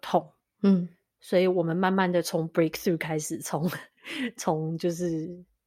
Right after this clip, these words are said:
Speaker 1: 呃，剂量开始一直给，给，给，给到后来她其实越来越需要依赖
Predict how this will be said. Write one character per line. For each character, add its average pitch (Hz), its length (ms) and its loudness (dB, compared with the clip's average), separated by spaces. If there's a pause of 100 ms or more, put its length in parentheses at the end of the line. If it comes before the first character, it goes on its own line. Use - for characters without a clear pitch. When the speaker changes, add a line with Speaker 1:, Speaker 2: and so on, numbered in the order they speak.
(120)
Speaker 1:
呃， 151 340 -4
剂 175 220 -4
量 165 180 4
开 170 140 -4
始 165 140 -6
一 185 140 -8
直 - 140 -8 (100)
给， - 200 -6 (280)
给， 135 360 0
给， 180 260 -6 (100)
给 160 100 0
到 180 160 4
后 190 140 2
来 165 120 4
她 170 140 -2
其 170 160 -2
实 156 100 -2
越 175 160 6
来 151 140 2
越 165 160 0
需 - 220 -4
要 170 160 4
依 170 180 -6
赖 170 340 2